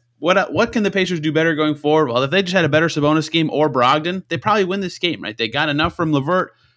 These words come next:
playing the point guard. They got, I guess, okay defensive minutes from their bench. Dwayne Washington gave him an offensive spark or, like, a general spark, like, they won his ten minutes. You know, if they just got a better game from Sabonis or just had Brogdon, they probably beat this Bulls team. They were a little vulnerable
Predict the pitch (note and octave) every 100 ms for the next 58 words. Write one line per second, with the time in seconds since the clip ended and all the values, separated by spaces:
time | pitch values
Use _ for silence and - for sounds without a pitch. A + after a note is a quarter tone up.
0 | _ _ D3+ D3+ C3+ F3 F3+ F#3 F3+ F3+
1 | - C#3+ C3+ C3 - _ _ C#3+ C#3 -
2 | D#3+ E3+ F#3 F3+ F3+ E3 D3 D#3+ D#3 D#3
3 | E3 D#3+ - D#3 D3 C#3+ _ _ _ D#3
4 | D3 D3+ D#3 D3 D3+ D3 C#3 C3 C3+ C#3+
5 | C#3+ C3+ C3+ C3 A#2+ A#2 - B2 A#2+ A#2+
6 | - C#3+ C3+ C3 A#2 A#2 A#2 A2+ A2+ D3+
7 | F#3+ F3 - F3 F3 A#2+ A2+ G#2+ G#2+ A#2
8 | B2+ D#3+ - E3 D#3 D3+ D3+ D3 - -
9 | _ _ - C#3 D3 B2 D#3+ D3 G3 G3+
10 | G3 F3 E3 E3+ D#3 D#3 D3+ C#3+ C#3 C#3+
11 | C#3+ C#3 A#2+ A2+ C3+ C#3 A#2 A2+ A2+ A#2
12 | B2 - A#3 A#3 G#3+ G3 F3+ D#3+ F3 -
13 | E3+ B2 A#2 B2 D3+ C#3+ C#3 D3 D3+ D3
14 | D3 C#3+